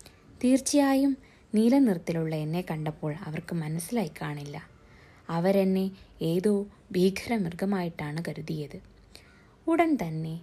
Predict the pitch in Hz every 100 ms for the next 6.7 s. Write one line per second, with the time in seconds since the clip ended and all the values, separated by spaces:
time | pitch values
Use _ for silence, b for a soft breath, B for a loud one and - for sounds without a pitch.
0 | - - 240 277 277 170 160 156 147 180
1 | 180 180 202 147 139 143 170 - - b
2 | b b b - 311 320 240 - 269 277
3 | 247 185 175 170 180 185 - 165 156 170
4 | 165 - 185 156 151 185 - - B B
5 | B B B - 220 214 254 262 - 208
6 | 170 165 170 170 165 -